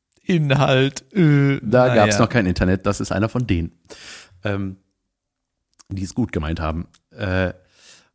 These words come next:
Speaker 2: und, äh, dann auch Dieter Hallervorden hat irgendwie super lieb was gesagt und so. Und dann, äh,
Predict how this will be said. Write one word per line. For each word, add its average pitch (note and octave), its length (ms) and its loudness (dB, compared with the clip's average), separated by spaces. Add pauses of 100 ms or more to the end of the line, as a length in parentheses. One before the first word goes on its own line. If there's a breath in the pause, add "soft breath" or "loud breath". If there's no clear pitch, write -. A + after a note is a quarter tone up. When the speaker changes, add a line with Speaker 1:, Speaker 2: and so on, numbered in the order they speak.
(200)
Speaker 2:
und, F2+ 640 -4
äh, F2 400 -4
dann F#2 260 -8
auch - 220 -4 (240)
Dieter G2+ 320 -6
Hallervorden A2 400 -2
hat G#2+ 160 -6
irgendwie G#2 340 -2
super G2+ 420 -4
lieb G#2 260 -4
was G#2 160 -4
gesagt G2+ 420 -2
und G2 160 -4
so. G2 220 0
Und F#2+ 240 -4
dann, F2+ 320 -2
äh, - 340 -8